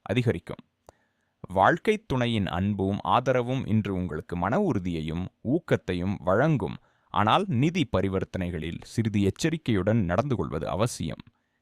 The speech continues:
மின்சாரம் அல்லது அபாயகரமான பணிகளில் ஈடுபடும்போது பாதுகாப்பு மிக முக்கியம். சட்ட ரீதியான விஷயங்களில் சாதகமான முடிவுகள் கிடைக்கும். மேலும் அலுவலகத்தில் மேலதிகாரியுடன் உள்ள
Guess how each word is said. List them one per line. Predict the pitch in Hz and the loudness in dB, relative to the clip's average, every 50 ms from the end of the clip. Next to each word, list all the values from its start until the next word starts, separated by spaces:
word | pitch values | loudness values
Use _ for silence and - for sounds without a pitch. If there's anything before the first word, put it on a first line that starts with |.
| _ - | _ 2
மின்சாரம் | 98 104 123 - - 151 143 156 170 170 175 143 | 4 4 4 4 4 2 2 2 0 0 0 0
அல்லது | - 101 107 113 113 110 113 110 - - | 0 0 0 2 2 2 2 0 0 0
அபாயகரமான | - 87 98 113 123 147 156 147 139 123 120 113 110 110 107 | 0 2 4 4 4 4 4 2 2 2 2 2 2 2 2
பணிகளில் | 98 - - - 92 95 95 90 87 92 82 80 80 85 82 85 90 - - _ _ _ _ _ _ _ _ - | 0 0 0 0 2 2 2 2 0 0 -2 -2 -4 -4 -4 -4 -4 -4 -6 _ _ _ _ _ _ _ _ -4
ஈடுபடும்போது | 92 110 135 135 113 87 87 87 82 85 85 90 101 113 131 135 135 - - - _ _ | 0 2 2 2 2 2 0 0 0 0 0 0 0 0 0 -2 -2 -4 -10 -14 _ _
பாதுகாப்பு | - 110 110 135 127 110 - 76 71 - 87 | 2 4 4 6 4 4 2 0 -2 -2 -2
மிக | 82 76 82 98 | -4 -2 -2 -2
முக்கியம். | 92 82 80 - - - - - - - _ _ _ _ _ | -2 -2 -2 -4 -6 -6 -6 -6 -8 -14 _ _ _ _ _
சட்ட | - - 127 123 - - 139 | 0 0 0 2 4 2 2
ரீதியான | 117 110 110 107 107 104 98 101 92 | 4 2 2 2 2 2 2 2 0
விஷயங்களில் | 73 76 - - 107 101 98 95 92 92 92 92 87 | 0 -2 -2 0 0 2 2 2 0 0 -2 -2 -4
சாதகமான | - - 87 95 113 120 120 117 110 110 107 113 110 | -4 0 2 2 2 4 2 2 2 4 2 2 2
முடிவுகள் | 98 90 92 92 92 87 87 82 73 - | 2 2 0 0 0 -2 -2 -4 -4 -6
கிடைக்கும். | - 82 82 85 - - - - - - _ _ _ | -6 -4 -4 -4 -4 -6 -10 -10 -12 -16 _ _ _
மேலும் | 95 95 98 101 110 120 143 147 131 - | 0 2 2 4 2 2 2 2 0 0
அலுவலகத்தில் | - 87 95 113 123 127 117 117 117 123 - - 294 185 | 0 0 2 4 4 4 4 4 2 0 0 -2 0 2
மேலதிகாரியுடன் | 139 107 98 135 143 131 110 98 104 98 98 98 92 90 87 92 95 85 | 4 4 4 4 2 2 2 4 4 4 4 4 2 2 2 0 0 0
உள்ள | 85 87 87 85 82 | 0 0 0 0 0